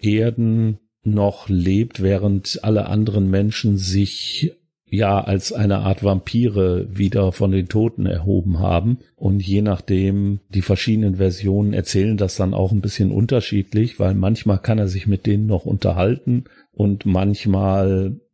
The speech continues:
geht das eben nicht, weil man keine gemeinsame Kommunikationsform mehr hat. Das heißt im Endeffekt gerade so der neuere Film mit Will Smith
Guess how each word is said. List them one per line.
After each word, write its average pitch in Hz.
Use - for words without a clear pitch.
geht 98
das 101
eben 98
nicht, 104
weil 95
man 104
keine 107
gemeinsame 101
Kommunikationsform 98
mehr 95
hat. 85
Das -
heißt 95
im 90
Endeffekt -
gerade 95
so 98
der 90
neuere 98
Film 104
mit 98
Will 92
Smith 95